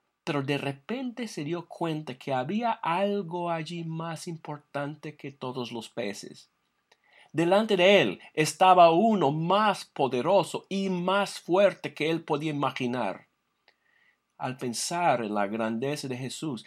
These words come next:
¿en qué pensó Pedro? Versículo ocho dice, "Al ver esto, Simón Pedro cayó a los pies de Jesús diciendo,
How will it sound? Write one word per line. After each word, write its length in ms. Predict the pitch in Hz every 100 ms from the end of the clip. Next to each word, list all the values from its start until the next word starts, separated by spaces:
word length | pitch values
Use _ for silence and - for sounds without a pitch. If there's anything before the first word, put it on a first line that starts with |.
| -
¿en 180 | 151 139
qué 200 | - 175
pensó 500 | 180 180 - 180 175
Pedro? 540 | 196 220 240 277 247 _ _ _ _ _ _ _ _ _
Versículo 520 | 135 131 160 151 147
ocho 300 | 151 151 139
dice, 480 | 117 110 - - - _ _ _ _ _ _ -
"Al 220 | 113 107
ver 240 | 135 175
esto, 560 | 175 196 - - 214 196 _ _ _ _
Simón 580 | - 127 135 160 175 165
Pedro 400 | 160 170 160 -
cayó 500 | 143 123 120 147 170
a 60 |
los 220 | 165 131
pies 360 | - 156 156 160
de 80 | 139
Jesús 360 | 135 135 160
diciendo, 760 | 139 117 - 180 196 196 190